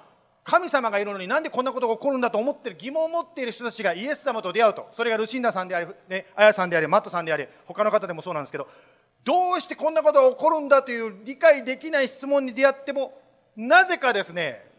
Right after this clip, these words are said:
理解できないんだけど、なんとなくですね、それを受け入れられるものができるんですね。新しい命なんですね。言い方を変えると、聖霊が住んでる時に、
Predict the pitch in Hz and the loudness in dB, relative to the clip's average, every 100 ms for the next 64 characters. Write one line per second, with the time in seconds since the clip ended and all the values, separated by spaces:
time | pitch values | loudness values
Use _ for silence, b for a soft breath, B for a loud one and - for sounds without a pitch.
0 | _ 202 - 339 311 233 302 320 320 349 | _ -12 2 4 4 0 -8 -6 -2 -2
1 | 339 330 294 302 294 240 - _ _ _ | -2 -2 -2 0 0 -2 -8 _ _ _
2 | - 311 440 427 403 453 269 240 202 190 | -6 -2 0 -2 -2 -2 -2 -4 -6 -6
3 | 175 123 - _ _ 226 214 190 - 240 | -6 -8 -16 _ _ -6 -4 -6 -8 -6
4 | 240 233 226 226 190 185 156 131 196 214 | -4 0 0 0 -4 -6 -6 -6 -8 -8
5 | 196 139 113 113 107 82 _ _ _ _ | -12 -12 -18 -20 -20 -20 _ _ _ _
6 | _ _ _ - 285 285 277 277 262 233 | _ _ _ 2 2 4 4 2 -2 -6
7 | 262 240 214 147 120 107 - - _ _ | -4 -4 -4 -8 -16 -20 -20 -20 _ _
8 | _ _ _ _ _ _ 285 269 254 240 | _ _ _ _ _ _ 0 2 0 -2
9 | - - 302 330 311 294 285 - 320 339 | -8 -8 -6 -4 2 2 2 -4 -6 -4
10 | 320 226 - 202 - 160 156 175 190 185 | -4 -4 -6 -12 -12 -12 -8 -6 -4 -4
11 | 151 110 | -6 -12